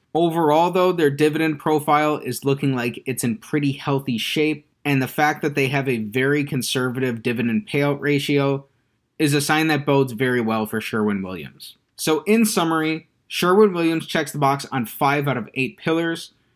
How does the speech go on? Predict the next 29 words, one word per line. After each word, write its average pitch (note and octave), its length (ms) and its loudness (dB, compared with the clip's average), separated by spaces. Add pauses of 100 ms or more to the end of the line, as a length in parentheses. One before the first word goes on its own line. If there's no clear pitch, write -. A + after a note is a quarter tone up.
(160)
They're C3 260 -2
off E3+ 320 4
on E3 200 0
our C#3 120 0
valuation C3 720 0
metrics, D#3+ 540 -2
and C#3 100 -2
the B2+ 60 0
business D3+ 420 -2
is C#3+ 140 0
employing B2+ 560 0
more C#3+ 220 2
debt B2+ 340 -4
than A#2+ 160 -4
we're B2+ 140 -2
necessarily A#2 640 -4
comfortable D#3 480 -4
with. D3 260 0 (520)
However, D#3 380 2
they C#3+ 280 2
earn D3 280 0
above C#3+ 420 -2
average C#3+ 440 -2
returns C3 400 -4
on A#2+ 120 -2
capital C#3 580 0
in A#2+ 160 -4
the G#2+ 60 0
mid-teens. B2+ 920 -2